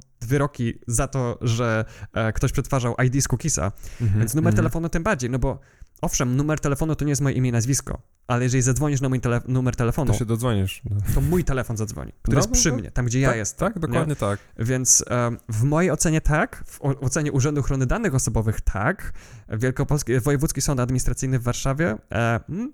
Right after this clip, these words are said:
Speaker 1: mm, mm, raczej nie,
Speaker 2: Mm,
Speaker 1: ale
Speaker 2: ale wiesz
Speaker 1: Trybunał Sprawiedliwości, e, nie,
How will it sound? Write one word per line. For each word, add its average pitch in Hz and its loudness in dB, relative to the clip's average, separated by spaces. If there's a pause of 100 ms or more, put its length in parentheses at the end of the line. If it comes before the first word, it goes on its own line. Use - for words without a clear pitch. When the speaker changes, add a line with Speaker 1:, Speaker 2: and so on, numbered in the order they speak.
(340)
Speaker 1:
mm, 311 -6 (180)
mm, 254 -6 (100)
raczej 175 0
nie, 143 2
Speaker 2:
Mm, 147 0 (140)
Speaker 1:
ale 139 0
Speaker 2:
ale 143 4
wiesz 156 4
Speaker 1:
Trybunał 180 0
Sprawiedliwości, 160 0
e, 127 0
nie, 143 2